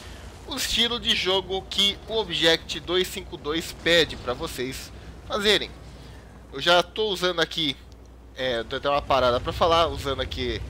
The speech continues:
as rações extras de combate pra conseguir dar um up na, no tempo de mira, diminuir o reload, é, tudo no, no tanque acaba ficando melhor. É mais caro,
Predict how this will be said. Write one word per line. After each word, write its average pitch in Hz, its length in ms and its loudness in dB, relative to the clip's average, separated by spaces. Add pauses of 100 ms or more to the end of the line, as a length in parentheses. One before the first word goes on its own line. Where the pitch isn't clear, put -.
(160)
as - 220 -6
rações 214 680 -4 (120)
extras 151 420 -2
de 127 100 -10
combate 170 560 2 (920)
pra 147 140 2
conseguir 151 400 -4
dar 147 160 4
um 151 200 2
up 147 220 2
na, 120 540 0
no 139 100 -10
tempo 147 240 -6
de 240 100 -6
mira, 202 460 2
diminuir 139 460 -4
o 131 40 -4
reload, 165 800 -2 (360)
é, 151 160 4
tudo 269 360 -4
no, 247 280 -2 (180)
no 190 80 -10
tanque 185 340 2
acaba 175 400 2 (160)
ficando 175 400 -2
melhor. 170 440 -4 (800)
É 123 140 -6
mais 156 320 4
caro, 190 340 4